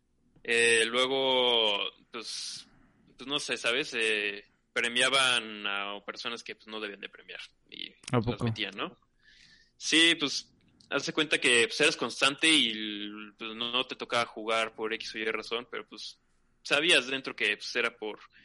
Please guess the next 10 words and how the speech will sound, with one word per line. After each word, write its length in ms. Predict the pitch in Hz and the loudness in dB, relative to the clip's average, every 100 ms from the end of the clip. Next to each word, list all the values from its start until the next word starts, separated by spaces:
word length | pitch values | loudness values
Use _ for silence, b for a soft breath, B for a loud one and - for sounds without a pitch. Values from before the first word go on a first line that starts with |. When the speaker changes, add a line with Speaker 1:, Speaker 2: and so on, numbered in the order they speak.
| b b b | b b b
Speaker 1:
que 80 | 120 | -4
esta 200 | - 120 | -2 -2
persona 760 | 110 - 117 117 113 107 104 101 | 0 0 2 4 4 4 2 2
le 140 | 107 | 0
caía 240 | 117 110 | 0 -2
mejor 280 | 110 110 117 | -2 -4 0
al 60 | 107 | 0
entrenador 640 | 101 101 104 127 139 127 | -2 -6 0 2 4 4
o 120 | 107 - | 2 -2
que... 380 | 104 101 98 | -8 -8 -12